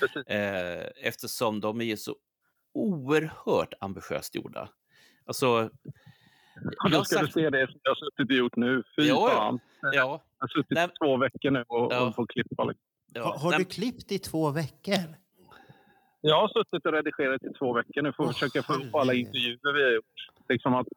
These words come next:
Speaker 1: få det bli, att det blir flyt i det, liksom.
Speaker 3: Hur, hur många timmar har du lagt, eh, hur många timmar material har ni då?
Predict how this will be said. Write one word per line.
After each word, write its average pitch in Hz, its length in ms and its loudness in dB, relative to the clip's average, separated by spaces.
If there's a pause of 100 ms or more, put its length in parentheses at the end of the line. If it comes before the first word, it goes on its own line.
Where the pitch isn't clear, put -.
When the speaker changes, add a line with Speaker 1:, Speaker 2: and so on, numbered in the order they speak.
(360)
Speaker 1:
få 147 180 4
det 135 120 2
bli, 131 360 2
att 117 180 0
det 135 100 -4
blir 123 140 0 (120)
flyt 131 380 0
i - 100 -2
det, 113 100 2
liksom. 101 360 -4 (320)
Speaker 3:
Hur, 170 160 -2 (100)
hur 190 60 6
många 180 260 0
timmar 139 440 -2
har 135 160 -2
du 131 60 0
lagt, 127 340 -6
eh, 143 120 -2
hur 147 120 0
många 160 180 2
timmar 135 440 0
material 120 480 0
har 107 220 -2
ni 226 140 -6
då? - 200 -8